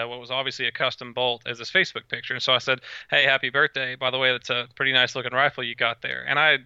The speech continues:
I didn't know anything. And, uh, he's like, "Yeah, it's a, you know, blah, blah, blah, whatever it is. Would you like to go out and shoot sometime?" And so we kinda just reconnected right there, and there was a range that had just opened outside of Chickasha,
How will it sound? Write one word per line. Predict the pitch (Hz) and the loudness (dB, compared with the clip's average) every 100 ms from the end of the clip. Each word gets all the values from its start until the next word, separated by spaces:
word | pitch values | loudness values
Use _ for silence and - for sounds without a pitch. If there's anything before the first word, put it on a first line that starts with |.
| - | 0
I | 135 | 2
didn't | 143 127 | 2 2
know | 120 117 | 0 0
anything. | 117 113 120 117 120 - | -2 0 0 -2 -4 -8
And, | - 127 120 | 0 2 4
uh, | 120 120 | 2 2
he's | 123 | 0
like, | 135 143 | -2 4
"Yeah, | 156 143 | 6 4
it's | 131 | 2
a, | 135 127 120 - | 0 0 -2 -6
you | 127 | -10
know, | |
blah, | 123 127 | -2 -2
blah, | 123 | 0
blah, | 123 120 | 0 0
whatever | 120 120 113 | 2 2 2
it | 123 | 4
is. | 135 123 - - | 6 4 0 -6
Would | 131 | 0
you | 127 | 2
like | 120 | 2
to | 127 | 2
go | 123 | 2
out | |
and | 120 | 2
shoot | - 208 | 0 -2
sometime?" | - 120 - 120 123 - - - - | 0 -2 0 0 0 -10 -14 -8 -4
And | 139 | 0
so | 147 | 0
we | 143 | 2
kinda | 170 156 | 4 4
just | 143 | 2
reconnected | 147 139 143 139 - 127 | 2 0 2 0 0 0
right | 120 117 | 2 4
there, | 139 139 131 127 131 | 4 4 2 -2 -10
and | 135 135 | -6 -2
there | 131 | -2
was | 127 120 | -2 -4
a | |
range | 123 135 135 131 | 0 2 2 0
that | 127 123 | -4 -6
had | 131 127 | -4 -2
just | 131 - | -2 0
opened | 131 120 127 | -2 -2 0
outside | 127 120 131 | 0 0 -2
of | 123 | -2
Chickasha, | - 135 127 - 127 123 | -2 -2 0 2 4 2